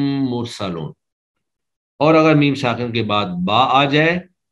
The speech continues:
तो वहां पर इख्फा होता है, जो इजहार और इदगाम की दरमियानी हालत है, जैसे यातसिम बिल्लाहि।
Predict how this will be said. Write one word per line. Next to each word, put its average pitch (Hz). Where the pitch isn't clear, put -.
तो 120
वहां 120
पर 135
इख्फा 143
होता 151
है, 160
जो 147
इजहार 123
और 127
इदगाम 110
की 139
दरमियानी 113
हालत 123
है, 139
जैसे 131
यातसिम 143
बिल्लाहि। 101